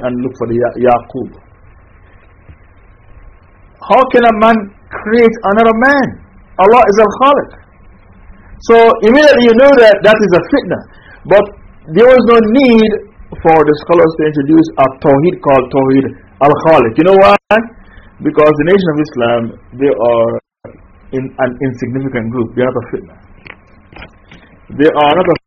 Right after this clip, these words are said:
fitna. It's only people who are imbecile listen to the Nation of Islam. There was no need for a fifth Tawheed called Tawheed Al-Khaliq. Because the Nation of Islam, they are not a fitna. It's only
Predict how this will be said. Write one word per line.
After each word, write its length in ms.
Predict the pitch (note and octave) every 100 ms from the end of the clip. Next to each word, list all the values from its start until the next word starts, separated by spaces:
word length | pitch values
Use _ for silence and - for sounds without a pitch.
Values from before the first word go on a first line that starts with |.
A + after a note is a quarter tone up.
| -
fitna. 300 | C3+ C3 A2+ A#2
It's 140 | B2 D3
only 220 | D#3 D3+ C#3
people 300 | E3 D3+ B2
who 140 | B2+ B2+ G#2+ A#2
are 60 | A2+ -
imbecile 560 | C#3+ C3 B2 B2 C3+ G#2+ A2
listen 280 | B2+ B2 A2+ A2+
to 20 | A2 -
the 80 | A2+
Nation 240 | A#2 A2 G2+
of 80 |
Islam. 320 | G#2+ - - _ - - - - - - - - _ _ _ _ _ _ _ -
There 120 | A2
was 120 | B2 B2+
no 100 | B2
need 340 | B2 E3 F#3+ F#3+ -
for 60 | C#3
a 80 | B2+ -
fifth 200 | F#3+ - -
Tawheed 500 | A#2+ G#2 G#2+ G#2+ -
called 300 | - A2+ A2 -
Tawheed 280 | A2+ G#2+ G#2+
Al-Khaliq. 480 | G#2+ - G2+ F2 - - _ _ _ - -
Because 320 | - A2 B2 A#2+
the 60 | A#2
Nation 160 | D3+ D3+
of 100 | C3+
Islam, 220 | B2 A#2+ A#2+ A#2
they 100 | A2+
are 180 | A2 G2+ A2+
not 120 | C3+ -
a 40 | A2 -
fitna. 220 | - - -
It's 160 | -
only 360 | C3+ C#3+ C#3+